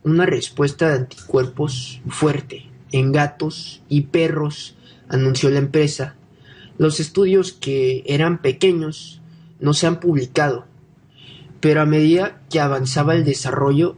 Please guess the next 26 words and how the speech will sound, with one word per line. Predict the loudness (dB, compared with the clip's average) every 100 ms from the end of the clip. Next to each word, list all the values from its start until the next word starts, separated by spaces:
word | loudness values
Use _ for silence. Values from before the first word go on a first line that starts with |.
| -2
de | 0
la | 2
vacuna, | 0 -4 0 0 0 -2 -8 -20 -20 -20 -20 -8
se | -2
hacía | 0 0 -2 0
cada | 0 4
vez | 4 2
más | 2 0
evidente | 0 0 2 2 2 -2 0
que | 2
la | 2
infección | 0 -2 -2 -2 0 -2 -2
de | 0
las | 0 0
mascotas | -4 -2 0 0 0 -6 -8 -2
no | 2 2
suponía | 0 -6 -2 2 2 2 -2 -10 0
una | 2 4
amenaza | 2 0 -4 -2 0
grave | 2 0 -2 -6 -14 -20 -18 -2
para | 0 2
los | 0 0
animales | 0 2 2 2 0 -6 -12 -20 -8 -2
o | 0
las | 0 -4
personas. | -6 -2 0 0 0 -4